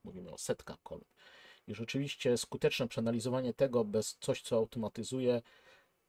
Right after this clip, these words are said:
przekracza po prostu ludzkie możliwości, więc, e, kwestia skalowania jest absolutnie kluczowa i o tym należy zawsze pamiętać. To narzędzie na pewno by na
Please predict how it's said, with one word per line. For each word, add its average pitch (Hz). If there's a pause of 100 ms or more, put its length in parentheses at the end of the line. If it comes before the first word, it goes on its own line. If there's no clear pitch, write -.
(220)
przekracza 156
po 165
prostu -
ludzkie 117
możliwości, 127
więc, 208
e, 220 (500)
kwestia -
skalowania 127
jest 120
absolutnie 110
kluczowa 143 (100)
i 185
o 170
tym 123
należy 107
zawsze -
pamiętać. 131 (320)
To 208
narzędzie 123 (600)
na 131
pewno 113
by 107
na 104